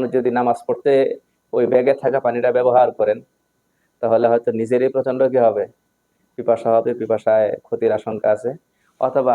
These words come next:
আপনার সাথে যারা আছে, সফর সঙ্গী অথবা আপনার ফ্যামিলি মেম্বার হিসাবে যারা আছে, তাদের কি হবে, পিপাসায় অতিশয় কষ্ট হবে, বুঝতেছেন নাকি?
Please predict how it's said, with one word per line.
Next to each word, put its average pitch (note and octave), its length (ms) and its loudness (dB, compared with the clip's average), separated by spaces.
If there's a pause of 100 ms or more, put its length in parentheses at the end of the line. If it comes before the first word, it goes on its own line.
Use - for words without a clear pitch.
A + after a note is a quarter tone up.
আপনার A#2 280 -4
সাথে A#2+ 240 -6
যারা A2+ 220 2
আছে, G#2+ 160 -12 (840)
সফর A2 340 -2
সঙ্গী A2 280 -4 (720)
অথবা A2+ 220 0
আপনার A2 200 -4
ফ্যামিলি G#2+ 360 -2
মেম্বার G#2+ 260 -2
হিসাবে G#2 260 -2
যারা G2+ 220 2
আছে, - 160 -16 (720)
তাদের A#2 260 0
কি C3+ 140 -2
হবে, G2 160 -2 (180)
পিপাসায় C3+ 460 0 (1000)
অতিশয় C#3 480 0
কষ্ট A#2 220 -2 (120)
হবে, - 180 -8 (440)
বুঝতেছেন D#3 440 -4
নাকি? - 200 -10